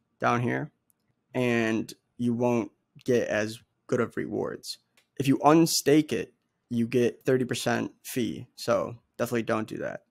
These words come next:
Again, this isn't financial advice, but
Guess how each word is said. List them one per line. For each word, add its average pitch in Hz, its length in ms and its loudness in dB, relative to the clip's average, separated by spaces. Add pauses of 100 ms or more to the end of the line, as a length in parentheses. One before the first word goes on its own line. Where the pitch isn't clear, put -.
(300)
Again, 120 260 0
this 113 160 -2
isn't 123 240 -2
financial 110 420 -2
advice, 135 440 0
but 135 440 4